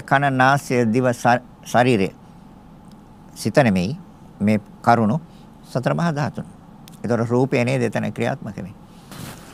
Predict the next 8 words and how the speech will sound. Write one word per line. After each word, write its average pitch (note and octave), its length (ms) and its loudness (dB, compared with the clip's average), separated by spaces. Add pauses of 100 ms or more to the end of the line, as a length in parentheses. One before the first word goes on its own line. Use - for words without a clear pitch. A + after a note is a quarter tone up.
(300)
දැන් F#3+ 200 8
රූපය G#3+ 260 10
හටගත්ත G#3+ 640 8
නිසා B3 240 6
නෙමෙයිද A#3+ 340 4
මේ G#3 180 6
දුක F#3+ 200 6
තියෙන්නේ? E4+ 400 -2